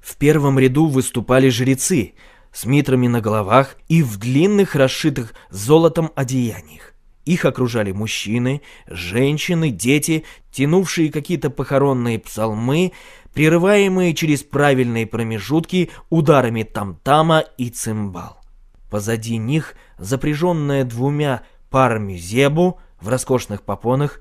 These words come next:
двигалась колесница на высоких колесах, спицы и ободья которых изображали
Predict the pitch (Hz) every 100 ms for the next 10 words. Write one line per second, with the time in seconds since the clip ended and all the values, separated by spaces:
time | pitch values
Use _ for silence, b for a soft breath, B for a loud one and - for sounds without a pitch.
0 | - - 120 139 190 202 190 - 185 180
1 | 170 - 202 147 - 123 123 127 - 160
2 | 165 165 - 156 160 175 - - 85 -
3 | _ _ - - 175 143 143 - 131 120
4 | 110 104 143 147 160 175 180 185 - -
5 | - 160 135 127 117 92 110 143 165